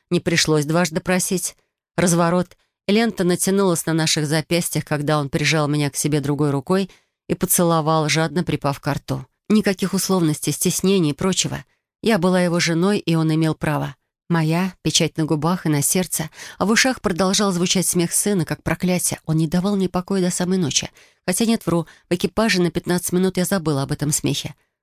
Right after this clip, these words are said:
Но там я вообще забыла обо всем. «Надень на голову капюшон», велел Леонард, когда мы шли ко входу.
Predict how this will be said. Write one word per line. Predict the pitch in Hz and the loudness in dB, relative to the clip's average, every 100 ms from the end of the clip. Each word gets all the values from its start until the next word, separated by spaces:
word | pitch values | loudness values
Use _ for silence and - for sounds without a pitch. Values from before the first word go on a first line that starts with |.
| _ - | _ -4
Но | 160 | -4
там | - 170 160 | 0 0 2
я | 151 | 0
вообще | - 202 | 0 0
забыла | 185 175 175 170 | 0 0 0 0
обо | 165 | -2
всем. | - 170 170 - _ _ _ _ _ _ 143 | 0 0 -2 -6 _ _ _ _ _ _ -2
«Надень | 139 147 147 | 0 0 0
на | 139 | 0
голову | 143 131 | -2 -2
капюшон», | - - - 131 131 - _ | -6 -6 -4 -4 -6 -12 _
велел | 170 175 170 | 0 2 2
Леонард, | 165 160 190 202 | 2 2 0 -2
когда | - 147 165 185 | -6 -2 0 2
мы | 180 180 - - | 2 2 -2 -2
шли | - 170 | 0 0
ко | - 180 | 0 -4
входу. | - 147 127 | -2 -2 -2